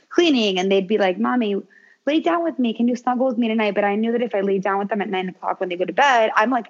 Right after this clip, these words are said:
out for the whole night. And I clearly needed, like, three more hours of work to do, including cleaning. And so I would never, like,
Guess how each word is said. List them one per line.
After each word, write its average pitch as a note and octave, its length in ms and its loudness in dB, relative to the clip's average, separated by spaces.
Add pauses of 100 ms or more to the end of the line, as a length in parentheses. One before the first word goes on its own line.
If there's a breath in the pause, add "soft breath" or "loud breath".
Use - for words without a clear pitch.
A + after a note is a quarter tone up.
out G3 260 -4 (180)
for G#3 80 -8
the F#3 80 -10
whole F#3 140 -8
night. G3 500 0
And F#3 160 -4
I F#3+ 140 -2
clearly G3+ 520 -4
needed, G3+ 320 -2
like, E3 200 -4
three G3 160 -4
more F3 200 -2
hours D#3+ 280 -2
of D#3 60 -20
work G3+ 280 -6
to - 80 -20
do, A2 260 -14 (280 loud breath)
including F#3+ 680 2
cleaning. G3 560 2
And C#3 160 -4 (800 soft breath)
so - 240 0
I A3+ 140 2
would B3 120 0
never, C4+ 200 0
like, A3 260 -4